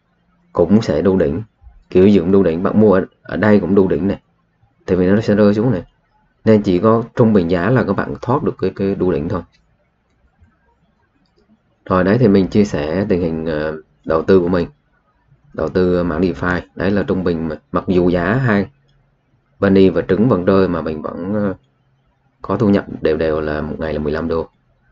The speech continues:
Đấy, thì, ờ, nếu mà nhân lên mười lăm đô nhân với ba mươi ngày. Đấy, thì mình vẫn có bốn trăm năm mươi đô một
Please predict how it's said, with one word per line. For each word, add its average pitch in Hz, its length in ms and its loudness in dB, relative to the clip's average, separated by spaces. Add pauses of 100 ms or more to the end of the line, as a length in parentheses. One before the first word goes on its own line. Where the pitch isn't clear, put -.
(960)
Đấy, 82 280 -10
thì, 82 300 -2
ờ, 80 120 -6 (1300)
nếu 98 140 0
mà 120 120 4
nhân 95 300 2
lên 92 320 -2 (760)
mười 80 220 -4
lăm 87 260 -4
đô 87 300 -2 (160)
nhân 87 200 -6
với 90 120 -2
ba 92 160 -2
mươi 87 140 -4
ngày. 82 240 -8 (2000)
Đấy, 90 180 -2
thì 104 80 4
mình 87 200 0
vẫn 78 160 -6
có 101 140 -2
bốn 104 240 -2
trăm 104 160 -2
năm 92 140 -2
mươi 90 100 -4
đô 90 280 -2
một 80 140 -20